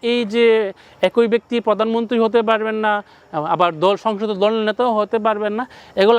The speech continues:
ultimately রাষ্ট্রকে দুর্বল করবে। আমি আবার আসলে অনেক শক্তিশালীর পক্ষে না, যে শেখ হাসিনা যেটা, যেটা হয়েছে। আমার মনে হয়েছে যে জুলাই সনদটার জন্য আরেকটু এখানে অনেক কথা বলা আছে, এখানে অনেক কিছু আছে,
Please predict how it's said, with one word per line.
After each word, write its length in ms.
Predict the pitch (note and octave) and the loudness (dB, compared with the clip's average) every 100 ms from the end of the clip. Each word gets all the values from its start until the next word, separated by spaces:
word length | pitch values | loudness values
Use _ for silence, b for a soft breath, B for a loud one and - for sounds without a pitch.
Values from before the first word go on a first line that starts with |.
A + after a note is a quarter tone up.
| G#3+ | 4
ultimately 460 | G#3+ A3+ A#3 A3+ B3+ F#3+ | 2 2 0 0 2 2
রাষ্ট্রকে 300 | - A3+ G#3+ | 0 -2 -2
দুর্বল 340 | E3 D3+ D#3 D3+ | -2 -2 -2 -2
করবে। 240 | B2+ B2+ A#2+ - - - - - - - - - - - - - - B B | -6 -6 -14 -20 -20 -20 -20 -20 -20 -16 -16 -14 -14 -14 -14 -14 -10 B B
আমি 160 | F#3 | 2
আবার 120 | A3 A3 | 4 2
আসলে 200 | - G#3 | 2 2
অনেক 120 | G#3+ G#3+ | 2 -2
শক্তিশালীর 380 | A3+ A#3+ A#3 A3+ A3 | -2 -2 -2 0 0
পক্ষে 220 | G#3 - | -2 -2
না, 80 | A3 | -2
যে 100 | G3 F#3 | -2 -4
শেখ 120 | F#3+ | -4
হাসিনা 240 | F#3+ F#3 E3+ | -4 -4 -4
যেটা, 260 | D#3 D#3 D3+ | -4 -4 -6
যেটা 140 | D3 C#3+ | -4 -2
হয়েছে। 360 | C#3+ C#3 - B2+ B B B B - | -2 -4 -8 -16 B B B B 0
আমার 180 | D#3 G3 | 2 4
মনে 220 | G#3+ A#3 B3 | 2 2 2
হয়েছে 340 | A#3+ A3+ A#3+ A3+ | 2 4 2 2
যে 80 | A#3+ A3 | 2 0
জুলাই 200 | D#3+ F3+ | 2 2
সনদটার 580 | F#3 G3+ G#3 - G#3+ G3+ | 0 -2 -4 -2 -2 0
জন্য 240 | G3+ G#3 G#3+ | 0 0 0
আরেকটু 800 | F#3 G3+ - _ A3+ G#3+ A3 A3 B B B B B B E3+ | 0 -2 -4 _ -4 -2 -2 -6 B B B B B B -2
এখানে 460 | D#3+ F#3 F#3 F3+ F3 - | 2 2 2 0 -2 2
অনেক 220 | F#3 G#3+ | 2 2
কথা 220 | G#3 G#3+ | 0 2
বলা 260 | G#3 G#3+ G#3 G#3 | 0 0 0 -2
আছে, 200 | - G3 | -4 -10
এখানে 200 | F#3 E3+ | -6 -4
অনেক 120 | F#3 - | -4 -6
কিছু 220 | F#3+ - G#3 F#3+ | -12 0 2 2
আছে, 180 | - | -2